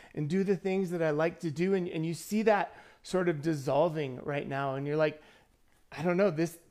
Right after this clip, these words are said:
this is hard. I'm scared that things might not be returning to what I thought was a comfortable life." And you're asking this morning, you know, "Does God have any answers for this?"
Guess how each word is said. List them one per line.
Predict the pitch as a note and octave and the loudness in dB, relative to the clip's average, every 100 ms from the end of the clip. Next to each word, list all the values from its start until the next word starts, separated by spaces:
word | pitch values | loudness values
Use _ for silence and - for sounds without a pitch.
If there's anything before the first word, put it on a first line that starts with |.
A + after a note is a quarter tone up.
| _ | _
this | D3 D#3+ D#3+ | -4 -4 -4
is | A3 | -8
hard. | C#3+ E3+ G#3+ | 0 2 2
I'm | E3 D3+ | 0 -4
scared | - - D3+ G3 | -10 -4 0 2
that | E3 D#3 - | 0 -6 -4
things | D#3 E3 F3+ | -4 -2 -2
might | F3+ F#3+ | -2 -2
not | F3+ - | -4 -4
be | F#3 F3 D3 - - - | -4 -4 -4 -8 -20 -10
returning | E3 C#3 E3+ G3+ G#3+ G3+ - | -8 -6 0 0 2 0 -2
to | E3 | -2
what | C#3+ F3+ G3 | 0 2 2
I | F#3+ | 0
thought | G3 F#3+ F#3+ | 0 -2 -2
was | F3 | -4
a | |
comfortable | F3 G3+ F3+ F3+ F3 | -6 -8 -8 -8 -4
life." | D3 E3 A#2+ - _ - - _ - | -2 -4 -6 -12 _ -20 -20 _ 0
And | F3 | 2
you're | |
asking | F#3+ F#3+ G#3+ G3+ | 4 2 0 0
this | F3 | 0
morning, | F3+ F#3 F3 C#3+ - - _ - | 0 0 0 -4 -12 -20 _ -8
you | D3 | -2
know, | D3 - | -2 -4
"Does | - C#3+ | -6 -6
God | C#3 C#3 D3+ D#3+ | -4 -2 -2 -4
have | D#3 D3 | -6 -6
any | - C#3+ - | -8 -8 -8
answers | C3+ D3 D3 | -10 -10 -14
for | C#3 C#3 | -14 -14
this?" | - - - | -14 -16 -20